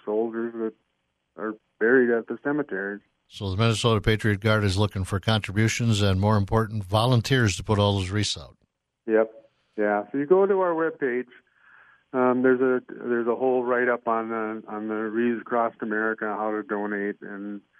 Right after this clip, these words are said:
Speaker 1: how to help and things like that. So if you go to our, our webpage and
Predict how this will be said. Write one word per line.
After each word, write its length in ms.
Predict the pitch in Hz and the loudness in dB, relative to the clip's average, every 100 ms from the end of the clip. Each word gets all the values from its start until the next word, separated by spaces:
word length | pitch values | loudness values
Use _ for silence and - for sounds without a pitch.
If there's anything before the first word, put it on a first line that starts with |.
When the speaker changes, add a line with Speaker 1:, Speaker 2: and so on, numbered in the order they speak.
| _ _ _ | _ _ _
Speaker 1:
how 180 | 117 113 | 4 4
to 100 | 110 | 6
help 360 | 110 110 110 _ | 6 4 2 _
and 340 | 104 104 104 101 - | -6 -4 -6 -8 -4
things 220 | 120 110 | -2 -2
like 220 | 110 104 | -4 -4
that. 240 | 113 98 90 - | -2 -2 -4 -8
So 80 | 98 | -8
if 100 | 98 | -8
you 100 | 101 | -4
go 140 | 110 | -2
to 80 | 110 | 0
our, 300 | 110 113 107 - 95 | 2 2 0 -6 -6
our 180 | 110 | -4
webpage 600 | 104 113 110 117 117 120 117 - | 0 0 0 -2 -2 -2 -6 -14
and 160 | 101 | -14